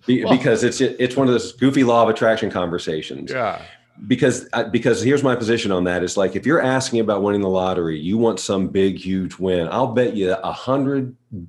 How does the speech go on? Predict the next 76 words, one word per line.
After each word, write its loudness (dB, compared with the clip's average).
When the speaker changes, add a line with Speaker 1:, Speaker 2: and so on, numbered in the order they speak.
Speaker 1:
million 4
dollars 4
that 0
you're 2
not 2
ready 2
for -4
that 0
money. -10
Speaker 2:
Right. -16
Speaker 1:
You 2
are 4
not, 2
you 4
are, 4
you 2
have 2
not 0
become 0
the 0
person -2
who -2
can -6
receive -2
that 0
money. -2
You -2
haven't 0
figured -2
out 0
what 0
you're -6
gonna 0
do -4
with -2
those 0
assets. 0
How -2
are 2
you -4
gonna, 0
how -2
are 2
you 0
gonna 2
make 0
this 0
last -2
the -4
rest -2
of -12
your -2
life? -2
Blah, 0
blah, -2
blah. 0
You 2
think 0
that 0
a 0
million 4
dollars 0
is -14
gonna -2
set -4
you -2
up, 0
but -6
you -2
are 4
Speaker 2:
Right. 0
Speaker 1:
not -2
prepared -2
to -8
do -4
that. -2